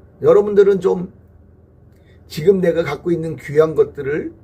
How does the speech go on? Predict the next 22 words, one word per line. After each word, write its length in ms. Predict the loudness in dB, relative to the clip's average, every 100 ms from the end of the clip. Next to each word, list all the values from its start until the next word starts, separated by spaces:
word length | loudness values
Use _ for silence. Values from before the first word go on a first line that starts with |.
| -20 _ _ _ _ _ -20 -20 -20 -20 -20 -20
이렇게 380 | -8 -2 -2 -2 -20 _ -14
아무것도 420 | -6 -2 0 -2
아닌 280 | -4 -4 -2
것처럼 540 | -2 -2 -10 -10 -14 -20 _ _ _ _ -8
계속 300 | -4 -4 -4
아쉬워하면서 600 | -4 2 2 2 -2 -6
새로운 400 | -4 0 0 0
걸 120 | -4
찾지 320 | -6 -14 -12
말고 500 | -10 -8 -8 -10 -10 -16 -20 _ _ -18
지금 420 | -10 0 0 2
여러분이 520 | 0 0 0 -4 -8 -10
있는 340 | -10 -8 -8
삶 320 | -8 -10 -10
속에서 600 | -12 -10 -8 -6 -8 -8 -14 _ _ -20 -20
행복을 400 | -12 2 2 2
찾고 580 | -4 -16 _ -16 -16 -16 -20 _ _ _ _ _ -14
그리고 460 | -10 0 0 0 -8 -12
내 260 | 0 4 4
나이에 460 | 2 -2 0 0
맞게 680 | 0 -4 -12 -10 0 0 0
늙으셔서 800 | -6 -8 -8 -8 -8 -8 -8